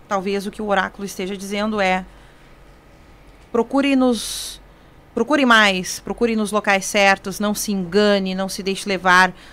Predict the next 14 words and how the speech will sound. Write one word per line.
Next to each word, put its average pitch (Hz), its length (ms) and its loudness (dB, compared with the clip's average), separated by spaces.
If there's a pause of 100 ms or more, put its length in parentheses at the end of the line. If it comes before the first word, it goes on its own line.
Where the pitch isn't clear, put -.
(180)
pelas, 180 640 0 (540)
né, 190 140 0
pelas 190 260 0
circunstâncias, 208 1160 -2 (200)
entendeu? 190 440 -6
Também 226 300 0
fale 220 240 0
menos 214 480 2
a 202 40 2
respeito 190 420 -2
da 196 100 0
própria 190 300 0
vida 190 180 -4
pessoal, 185 680 4